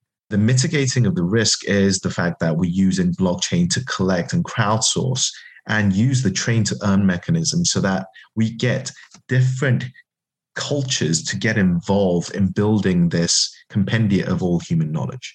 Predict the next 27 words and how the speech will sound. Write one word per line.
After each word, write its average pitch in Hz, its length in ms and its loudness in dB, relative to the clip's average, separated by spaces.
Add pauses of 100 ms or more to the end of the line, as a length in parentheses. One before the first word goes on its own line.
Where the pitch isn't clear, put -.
(160)
right? 90 240 -6 (340)
Because 123 200 0
I 110 100 2
think 120 360 0
unbiased 101 600 2
information 95 720 0 (140)
initially 110 480 2
is 90 160 -2
very, 87 220 0
very 78 180 -4
important. - 460 -12 (340)
Also, 104 560 0 (320)
as 117 80 2
I 120 120 2
said, 117 420 0 (300)
the 127 120 0
engine 160 320 2
has 127 220 4
to 110 40 2
be 101 120 2
separated 95 960 -2
from 107 500 0 (680)
the 101 140 -2
knowledge 98 560 2 (220)
base 82 260 0
itself, - 560 -4 (280)
because 113 600 0